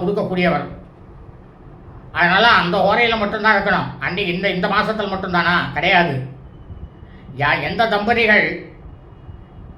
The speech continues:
திருமணமான புது தம்பதிகளுக்கு சாந்தி முகூர்த்தம் செய்கிறீர்கள் அப்படின்னாக்கா, அன்றைய தினத்துல நீங்க சாந்தி முகூர்த்தம் வைக்கும் பொழுது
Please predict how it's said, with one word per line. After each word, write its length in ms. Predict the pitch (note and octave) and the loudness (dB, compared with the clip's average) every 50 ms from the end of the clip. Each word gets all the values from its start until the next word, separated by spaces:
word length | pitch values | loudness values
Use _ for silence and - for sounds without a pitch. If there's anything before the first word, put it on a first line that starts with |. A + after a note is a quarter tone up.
| - - - - - - - - - - - - - - - - - - - - - - - - | -20 -20 -20 -20 -20 -20 -20 -20 -20 -20 -20 -20 -20 -20 -20 -20 -20 -20 -20 -20 -20 -16 -6 -2
திருமணமான 540 | G3 A3 A3+ A3+ A3+ A3+ A3 G#3+ G#3 G#3 G3+ F#3 - - | 0 0 2 2 2 2 2 0 0 2 2 0 0 -2
புது 140 | F3 G#3+ A3+ G3+ | -2 -2 -2 -2
தம்பதிகளுக்கு 580 | G#3+ G3+ G3 F#3+ G3+ G3 F#3+ F#3 F#3 F#3 G3 A3 G#3 G3+ | -2 -2 -2 0 0 0 0 0 0 0 0 0 0 0
சாந்தி 240 | F3+ F3+ F#3 F#3+ G#3 G3+ | 0 -2 -2 -4 -6 -4
முகூர்த்தம் 360 | F#3+ F#3+ F#3 F3 F#3 F3+ E3+ F3 | -4 -4 -4 -2 -2 -2 -2 -2
செய்கிறீர்கள் 360 | F3+ F3 E3+ F3 F#3+ G3 F3+ | -4 -2 0 2 2 2 2
அப்படின்னாக்கா, 640 | - D3 E3+ E3+ E3+ D#3+ C#3+ C3 B2+ C3+ D3 D#3 D#3+ D#3 D#3 D#3+ D#3+ - - - - - - - - - - - - - - - - - - - - - - - - - - - - - - - - - D#3+ | 0 0 -2 -4 -2 -2 -2 -2 0 0 2 4 4 4 4 2 2 -2 -6 -12 -16 -16 -18 -18 -18 -20 -20 -20 -20 -20 -20 -20 -20 -20 -20 -20 -20 -20 -20 -20 -20 -20 -20 -20 -20 -20 -20 -20 -10 -6 -4
அன்றைய 240 | F3 F3+ G#3 A3 G#3+ G#3 | 0 2 4 4 4 4
தினத்துல 360 | G#3 A3+ A#3 A#3 A#3 A3+ A3 G#3+ G#3+ | 4 2 2 2 0 -2 -2 -2 0
நீங்க 180 | G#3 G3+ F#3+ F3+ E3+ D3+ C#3 A#2 - - - - - - - - - - | 2 4 4 4 6 4 2 0 -2 -8 -12 -16 -18 -18 -20 -14 -6 -2
சாந்தி 240 | E3+ G3 G#3 G#3 A3+ G#3 | -2 0 0 0 -2 -2
முகூர்த்தம் 320 | F#3 G3+ G3+ F#3+ F#3+ E3+ E3+ | 0 0 0 0 -2 -2 -2
வைக்கும் 260 | F3+ F#3 G3 F3+ E3+ | -2 -2 -4 -4 -4
பொழுது 320 | E3 D3+ C#3 C3+ D#3 E3+ | -4 -4 -4 -2 -2 0